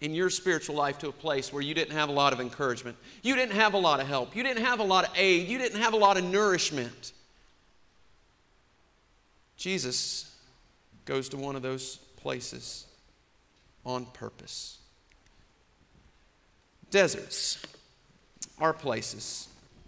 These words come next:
where the emotional and spiritual resources are scarce. Deserts are places where the devil runs wild and temptations are fierce. Deserts are places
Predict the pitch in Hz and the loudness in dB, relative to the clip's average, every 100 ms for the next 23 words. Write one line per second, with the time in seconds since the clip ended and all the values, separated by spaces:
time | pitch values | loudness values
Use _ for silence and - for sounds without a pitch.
0 | - _ _ - _ _ _ - 147 139 | -20 _ _ -20 _ _ _ -4 0 2
1 | 135 139 147 190 - 190 156 131 - 175 | 0 0 0 -2 -4 -4 -4 -4 -2 -2
2 | 170 160 147 156 - 139 - 120 123 - | -2 -4 -2 -2 -2 -6 -6 -10 -8 -6
3 | 151 123 113 - - - - - _ _ | -2 -2 -2 -6 -6 -6 -10 -16 _ _
4 | _ _ _ _ - - - 196 214 196 | _ _ _ _ -20 -20 2 4 6 4
5 | 196 202 170 175 180 170 165 147 - 156 | 2 2 0 4 4 4 0 0 -2 2
6 | 170 156 131 196 226 233 202 156 208 214 | 2 2 2 2 4 4 2 2 4 4
7 | 208 170 180 180 165 156 135 131 - - | 2 -2 2 4 6 6 4 0 -6 -20
8 | - _ 214 175 202 - 226 220 214 240 | -20 _ -8 6 6 6 2 2 2 4
9 | 247 233 233 165 175 - 220 202 160 - | 4 4 0 2 0 2 4 6 4 0
10 | - - - - - - _ _ _ _ | -4 -8 -14 -20 -20 -20 _ _ _ _
11 | - 233 247 285 254 247 202 240 247 - | 0 6 6 6 2 0 2 4 6 4
12 | 226 196 - 170 - | 2 2 0 -2 -14